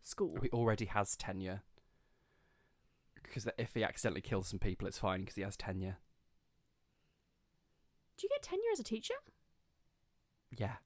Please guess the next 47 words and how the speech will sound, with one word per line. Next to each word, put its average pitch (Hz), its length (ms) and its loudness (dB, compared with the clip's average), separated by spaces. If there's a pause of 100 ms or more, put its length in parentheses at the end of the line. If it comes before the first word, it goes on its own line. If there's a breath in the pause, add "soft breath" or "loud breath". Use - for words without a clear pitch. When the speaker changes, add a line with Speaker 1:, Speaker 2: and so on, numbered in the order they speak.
(260)
Speaker 1:
Ah. 370 220 -2
Speaker 2:
In 113 140 0
America, 101 300 -2
I 107 60 -2
think. - 400 -4 (160)
Speaker 1:
Oh, 247 200 -4
Speaker 2:
I 127 100 4
Speaker 1:
okay. 127 60 0
Speaker 2:
don't 92 260 -2
know. 92 240 -2 (320 loud breath)
It's 147 160 6
a, 175 60 4 (140)
it's - 160 2
a 185 60 4
joke 170 320 2
about, - 220 0
like, 95 140 -4
witch - 280 -4
hunting, 98 340 -2
isn't 98 180 -2
it? 95 180 -2 (720)
Speaker 1:
Oh, 262 120 -4
I 254 120 -2
see. 233 680 4
Like, 175 200 0
he'll 214 160 2
nev-, 214 240 -2
he'll 220 160 0
get 190 180 0
away 208 240 4
with 185 180 2
it 180 100 -2
Speaker 2:
Like, - 120 -2
if 131 120 4
they 139 100 10
Speaker 1:
because 123 120 8
Speaker 2:
drown, 107 640 8 (520)
if 127 100 2
they, 139 100 6
if 127 160 2
they 139 80 4
float, 139 340 4
they're 113 120 6
witches. 98 560 0
If 101 100 0
they 98 120 2
drown, 95 420 4